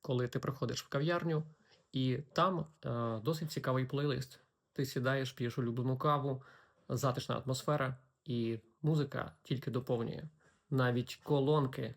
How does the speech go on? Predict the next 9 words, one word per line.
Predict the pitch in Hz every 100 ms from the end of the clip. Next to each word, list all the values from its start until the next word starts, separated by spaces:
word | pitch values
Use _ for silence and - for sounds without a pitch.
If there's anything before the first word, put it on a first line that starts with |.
| -
не | 127 127
найдешевші, | 117 120 127 143 147 - 131 160
і | 131
звучать | 113 117 - 131 131
вони | 117 113
пристойно. | - - - 117 - 139 - - - - _ _ -
Так | 143 -
навіщо | 156 170 160 123
все-таки | - 127 131 127 117